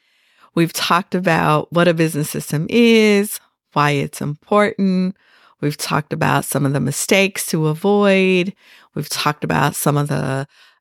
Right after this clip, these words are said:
top business systems to have in your business. And today,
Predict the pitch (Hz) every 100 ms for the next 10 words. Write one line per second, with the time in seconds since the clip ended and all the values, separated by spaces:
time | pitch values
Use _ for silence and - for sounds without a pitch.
0 | - - - 208 202 190 185 175 - 170
1 | - 160 156 - - - 190 185 190 214
2 | 180 170 165 160 151 156 151 151 - 160
3 | 147 143 147 - 151 151 247 349 185 151
4 | 151